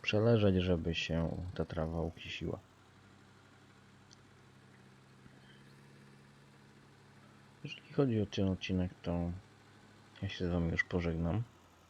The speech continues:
Dziękuję bardzo za uwagę. Jeżeli wam się podobał, zostawcie łapkę w górę, zostawcie suba, żeby nie przegapić, e, żadnych nowości na kanale. I widzimy się w kolejnych materiałach z gry Farming Simulator dziewiętnaście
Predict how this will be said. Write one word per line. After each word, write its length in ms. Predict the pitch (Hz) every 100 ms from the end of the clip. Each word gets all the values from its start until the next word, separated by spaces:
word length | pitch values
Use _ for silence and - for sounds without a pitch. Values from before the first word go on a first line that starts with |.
| - - - - - - -
Dziękuję 420 | 95 - 95 87
bardzo 280 | 87 87 87
za 140 | 85
uwagę. 340 | 85 - 82
Jeżeli 300 | 98 101 90
wam 160 | 90 92
się 120 | -
podobał, 440 | - 87 85 85 90
zostawcie 460 | 87 - 120 -
łapkę 260 | 82 - 98
w 140 | 92
górę, 180 | 90 90
zostawcie 460 | 85 - 120 - 107
suba, 400 | - 85 87 117 - - - - - - - - - - - - - - - - - -
żeby 340 | 98 95 98 98
nie 160 | 90
przegapić, 760 | - 90 85 82 85 85 - -
e, 640 | 82 82 85 82 85 87
żadnych 380 | 87 87 87 87
nowości 460 | 85 87 104 -
na 140 | 82 82
kanale. 440 | 82 82 80 95 117 - - - - - - - - - -
I 100 | 208
widzimy 400 | 120 98 92 90
się 140 | 85
w 100 | 82
kolejnych 420 | - 78 85 85 87
materiałach 680 | 82 - 82 78 78 90
z 80 | 90
gry 220 | 85 82
Farming 420 | - - 80 85
Simulator 580 | - - 78 78 90 87
dziewiętnaście 640 | 90 85 - 95 - -